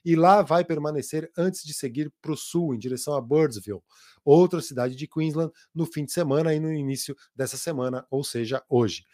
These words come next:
O Departamento de Meteorologia disse que de trinta a cem milímetros de chuva caíram durante a noite e que as condições iriam piorar, de acordo com a A B C. No norte da província, mais de vinte e três mil casas permaneciam sem energia elétrica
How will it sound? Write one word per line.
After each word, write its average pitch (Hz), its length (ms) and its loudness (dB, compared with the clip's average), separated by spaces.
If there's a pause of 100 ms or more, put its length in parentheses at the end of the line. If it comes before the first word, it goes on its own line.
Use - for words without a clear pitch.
(240)
O 180 80 2
Departamento 139 600 0
de 120 100 -8
Meteorologia 139 760 2
disse 156 240 -6
que 143 100 -14
de 131 120 -10
trinta 170 360 -4
a 127 40 -4
cem 143 180 -6
milímetros 127 320 -4
de 156 120 -10
chuva 170 280 -4
caíram 151 300 -2
durante 143 300 -4
a 165 60 -4
noite 143 320 -2 (260)
e 135 60 -10
que 127 120 -2
as 175 120 2
condições 143 480 -6
iriam 143 280 -4
piorar, 123 540 2 (280)
de 127 120 -4
acordo 123 420 -2
com 123 420 -4
a 120 120 -2
A 117 220 0
B 123 140 -6
C. 92 300 -10 (360)
No 151 100 0
norte 123 360 2
da 139 80 0
província, 165 560 -2 (180)
mais 156 300 2
de 147 80 -6
vinte 156 220 -4
e - 80 -14
três 139 220 -2
mil 151 180 -2
casas 131 440 -2
permaneciam 131 600 -8
sem 165 260 -4
energia 127 320 -2
elétrica 117 460 -6